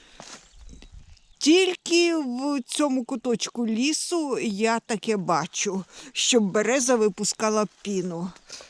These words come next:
І якось мусить свої рани затягувати з допомогою піни. Сік перетворився на піну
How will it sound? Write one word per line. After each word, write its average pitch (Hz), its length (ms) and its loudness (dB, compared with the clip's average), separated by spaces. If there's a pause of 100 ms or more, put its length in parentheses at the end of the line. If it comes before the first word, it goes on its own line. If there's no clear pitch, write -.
(460)
І 277 180 4
якось 247 800 2 (920)
мусить 262 640 2
свої 233 580 2
рани 220 640 0
затягувати 185 1200 -2 (220)
з 196 120 0
допомогою 226 800 2 (120)
піни. 170 600 -2 (320)
Сік - 500 0
перетворився 208 880 0
на 185 180 0
піну 269 540 0